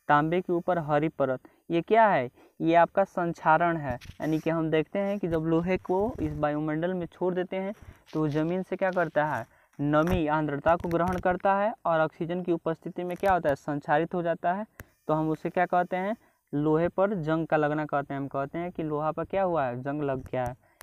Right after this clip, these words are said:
ठीक है। इसके बाद से देखिए <clears throat> संक्षारण को हम कैसे रोकेंगे,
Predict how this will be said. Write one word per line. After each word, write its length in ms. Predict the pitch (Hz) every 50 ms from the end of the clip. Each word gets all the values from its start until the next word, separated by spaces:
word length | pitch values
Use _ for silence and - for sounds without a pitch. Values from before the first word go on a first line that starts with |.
| - -
ठीक 140 | - 220 214
है। 140 | 202 160 135 - _ - _ _ - _ _ _ _ -
इसके 280 | 165 160 - - 196
बाद 180 | 190 202 202 196
से 80 | -
देखिए 400 | 185 190 196 185 - 202 208 220 - _ _ _ _ -
<clears throat> 20 | - 165 - - - _ _ _ _ _ - -
संक्षारण 520 | 196 190 185 - 202 185 185 196 214 220
को 120 | 208 -
हम 120 | 214 208 202
कैसे 360 | - 196 190 190 - 214 208
रोकेंगे, 440 | 208 202 196 - 208 208 208 220